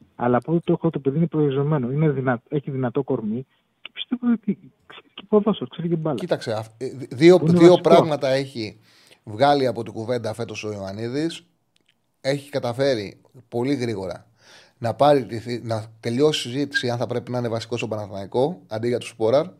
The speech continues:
Speaker 2: Ήταν μια συζήτηση που, όσο και αν φαίνεται περίεργο τώρα, υπήρχε έντονα και μάλιστα όταν ξεκινήσαμε τις εκπομπές βγαίνανε και πάρα πολύ με στόμφο να μου λένε ότι πρέπει να παίζει ο, ο Σπόραρ.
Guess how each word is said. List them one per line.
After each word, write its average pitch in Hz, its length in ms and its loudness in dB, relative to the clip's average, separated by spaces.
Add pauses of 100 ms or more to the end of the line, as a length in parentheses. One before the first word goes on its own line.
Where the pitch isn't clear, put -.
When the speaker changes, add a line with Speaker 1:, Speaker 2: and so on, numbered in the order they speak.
(1160)
Speaker 2:
Ήταν 165 260 2
μια 160 140 2
συζήτηση 147 500 -2
που, 131 120 -4
όσο 147 160 0
και 147 100 -2
αν 139 100 -2
φαίνεται 143 220 0
περίεργο 131 440 2
τώρα, 117 380 4 (380)
υπήρχε 139 500 2
έντονα 123 480 2
και - 200 -6
μάλιστα 147 400 2
όταν 143 140 2
ξεκινήσαμε 143 460 -6
τις 131 80 -6
εκπομπές 127 440 0
βγαίνανε 143 320 -2
και 127 100 -6
πάρα 147 240 2
πολύ 139 180 -4
με 127 100 -4
στόμφο 131 340 -4
να 117 80 -4
μου 117 100 -6
λένε 120 160 -4
ότι - 20 -8
πρέπει 117 160 -6
να 107 40 -10
παίζει 107 180 -6
ο, 98 220 -8 (460)
ο 113 120 0
Σπόραρ. 123 400 2